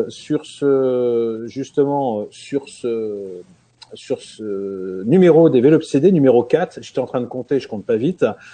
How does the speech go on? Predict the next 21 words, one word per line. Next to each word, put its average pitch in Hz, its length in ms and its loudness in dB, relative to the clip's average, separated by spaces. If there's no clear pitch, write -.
Merci 196 420 2
à 185 60 8
Jérémy 165 400 4
Penn 170 240 4
de 147 100 -2
nous 147 160 -2
avoir 147 220 4
envoyé 147 340 2
le 139 160 0
lien 165 400 -2
sur 156 560 -6
le 120 260 -4
fameux 185 440 0
documentaire 156 1000 0
concernant, 135 680 -8
euh, 117 120 6
les 131 120 2
petites 147 360 -6
reines 143 360 -6
de 117 180 -8
Kaboul 175 600 -2